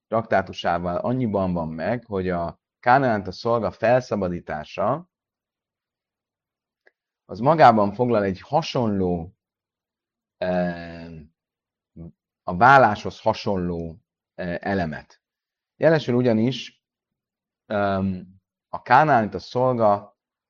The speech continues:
az két módon is kötődik az urához, vagy két módon is meghatározza a státuszát az,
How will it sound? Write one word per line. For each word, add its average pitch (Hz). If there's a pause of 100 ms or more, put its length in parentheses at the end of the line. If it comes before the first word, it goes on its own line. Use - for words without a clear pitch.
(200)
az 101 (280)
két 151
módon 107
is 87
kötődik 87 (400)
az 92
urához, 80
vagy -
két 131
módon 110
is 90
meghatározza 95
a 78
státuszát 90
az, 85